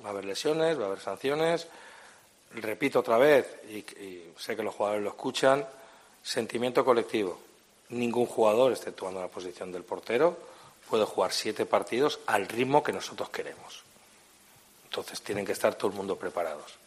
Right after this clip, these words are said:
Entonces, cuando un jugador juega, pues, y cuando no juega, se enfada, pero se enfada internamente y compite, y está preparado. Entonces, ese es lo, eh, creo que es nuestra seña de identidad, de que todo el mundo está preparado, de que salga quien salga, el compañero ve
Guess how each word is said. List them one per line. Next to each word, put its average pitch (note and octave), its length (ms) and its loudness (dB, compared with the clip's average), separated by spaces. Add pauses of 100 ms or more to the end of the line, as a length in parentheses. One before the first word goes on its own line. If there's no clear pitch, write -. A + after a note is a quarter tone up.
(120)
Entonces, - 380 -6 (640)
cuando G2 260 -2
un - 60 -10
jugador G2+ 280 2
juega, F3+ 600 6 (240)
pues, - 360 -14
y G#2+ 80 -12
cuando F#2+ 260 -2
no G#2 80 -6
juega, D3 480 2 (380)
se - 160 -10
enfada, E3+ 720 2
pero F#2 140 -12
se - 100 -14
enfada F#2+ 320 -2
internamente B2+ 840 0 (760)
y A#2 80 -6
compite, - 540 -6 (160)
y G2 100 -8
está G2 220 2
preparado. - 380 -4 (240)
Entonces, - 440 -4
ese - 240 0
es - 140 -4
lo, A2 260 2 (400)
eh, G2+ 180 -6
creo C3+ 240 0
que - 120 -2
es A2+ 80 0
nuestra A2+ 280 2
seña C3+ 300 2
de C3 80 2
identidad, A2 460 2
de G2 100 -6
que G#2 120 -8
todo C#3 260 2
el B2 40 -2
mundo B2+ 220 -4
está A2+ 160 -2
preparado, A#2 460 4 (440)
de A#2 160 -8
que - 140 -4
salga C#3+ 240 6
quien C3+ 160 0
salga, C3+ 240 4
el G#2+ 60 -4
compañero A#2+ 480 -6
ve B2 240 -4